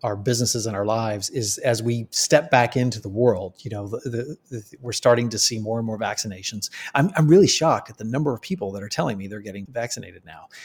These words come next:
So that proliferation. I think Biden said by the end of May is, is when we'll have a large percentage of the U S vaccinated. So you can see on the horizon now this shift happening.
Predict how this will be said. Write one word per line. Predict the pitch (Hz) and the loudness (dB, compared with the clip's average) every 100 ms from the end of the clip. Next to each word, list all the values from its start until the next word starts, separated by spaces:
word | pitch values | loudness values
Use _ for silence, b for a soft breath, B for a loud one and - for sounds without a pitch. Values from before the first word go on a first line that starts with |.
| B | B
So | - 160 135 139 _ - | 4 6 6 0 _ 2
that | 151 175 - _ _ - | 4 4 -2 _ _ 2
proliferation. | 147 156 117 139 - 117 | 6 6 6 2 2 -2
I | |
think | 113 160 160 | -4 -4 -2
Biden | 143 135 131 | 0 0 0
said | - 127 120 | 0 0 0
by | |
the | 113 120 | -2 -4
end | 117 | -4
of | 107 | -4
May | 107 135 185 180 | -4 -4 -6 -8
is, | - 190 139 - | -10 -8 -8 -6
is | 120 | -6
when | 131 131 131 135 - | -4 -4 -4 -8 -8
we'll | 135 123 | -6 -4
have | 120 127 | -4 -2
a | |
large | 107 117 127 | 0 0 0
percentage | 117 - 131 120 | -4 -4 -4 -4
of | 120 | -4
the | 120 | -4
U | 131 | -2
S | 127 - - | -2 -2 -4
vaccinated. | 147 127 127 139 139 143 139 | -6 -6 -4 -2 -2 -2 0
So | 127 | 0
you | 120 160 | 2 2
can | 175 170 | 2 2
see | - 262 147 127 | 4 4 4 2
on | 131 | -2
the | 120 | 0
horizon | 117 127 139 123 98 | 2 4 2 0 -4
now | 92 87 b b b _ _ | -6 -12 b b b _ _
this | 131 120 - | -4 -2 -2
shift | - - - 180 104 - | -2 2 6 6 4 -6
happening. | - 120 110 107 | 0 0 2 -4